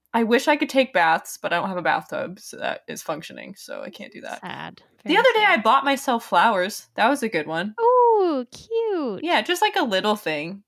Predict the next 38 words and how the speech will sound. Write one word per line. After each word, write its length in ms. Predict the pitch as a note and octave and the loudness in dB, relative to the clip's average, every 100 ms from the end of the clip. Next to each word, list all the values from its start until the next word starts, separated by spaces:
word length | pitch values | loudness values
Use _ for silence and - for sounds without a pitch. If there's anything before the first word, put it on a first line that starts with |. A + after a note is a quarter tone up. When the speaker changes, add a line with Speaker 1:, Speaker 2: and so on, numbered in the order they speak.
| _ _ | _ _
Speaker 2:
Yeah, 200 | A#3 C4 | -8 -2
Speaker 1:
You 60 | B3+ | -2
know? 360 | G#3+ F#3 G3 F#3+ | -2 -4 -8 -12
Yeah, 200 | - C#4 | -8 -6
Speaker 2:
nice. 40 | G#3 | -2
Speaker 1:
I 120 | B3+ | -4
think 200 | G4 F#4+ | -4 -6
just, 180 | E4+ D4+ | -6 -4
like, 220 | C4 - - | -6 -6 -6
little 240 | C4+ C#4+ | -2 -2
tiny 300 | C#4 A#3 G#3+ | -2 -4 -4
things 200 | G#3 F#3+ | -8 -8
like 100 | F#3 | -4
that. 240 | F3 G3+ G#3 | -2 -2 0
They 220 | A3 B3 | 0 2
don't 160 | C4 | 0
need 220 | A3 G#3+ G3+ | -4 -8 -10
to 60 | |
be 460 | G3 F#3+ F#3+ F3+ - | -10 -8 -6 -6 -10
super 320 | - G3 F#3+ | -10 -10 -8
extravagant. 680 | F3 - E3 E3 D#3 D3 - _ | -10 -2 -2 -2 -4 -12 -14 _
Or 260 | - E4 D#4+ | 0 2 0
filming 360 | - C#4 C4+ B3 | 0 2 2 2
TikToks. 680 | A3 - E3+ C#3+ - - - | -2 0 2 0 -4 -16 -8
<laughs> 40 | |
That's 220 | - G#3 | -4 -4
been 160 | A#3+ A3 | -4 -6
a 40 | |
good 200 | G3+ F#3 E3+ | -4 -6 -6
one. 160 | - - _ _ _ - | -14 -14 _ _ _ -14
Speaker 2:
That 180 | G#3+ G3 | -10 -10
is, 200 | G3+ - | -10 -6
it 200 | - C4 B3+ | -6 -6 -8
seems 0 | |
Speaker 1:
What 160 | D#4+ C#4+ | 2 4
Speaker 2:
like 120 | C#4+ | 4
Speaker 1:
about 20 | |
Speaker 2:
a 60 | C4 | 2